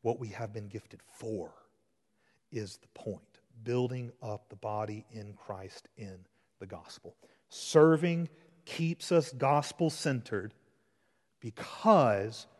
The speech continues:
serving reminds you that you belong to the body because of the gospel. And serving is designed to build up the body through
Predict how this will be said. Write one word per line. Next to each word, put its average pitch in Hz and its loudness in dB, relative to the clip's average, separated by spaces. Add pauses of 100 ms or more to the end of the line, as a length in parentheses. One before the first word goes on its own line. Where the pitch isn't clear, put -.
(320)
serving 117 0
reminds 107 -6
you 120 -10
that 104 -12
you 98 -14
belong 101 -6 (680)
to - -12
the 110 -8
body 107 -2
because 107 -14
of 110 -16
the 107 -16
gospel. 110 -10 (1400)
And 117 -14
serving 104 -4
is 101 -6
designed 104 -8
to 110 -14
build 104 -4
up 107 -6
the - -12
body 98 -10 (680)
through 101 -14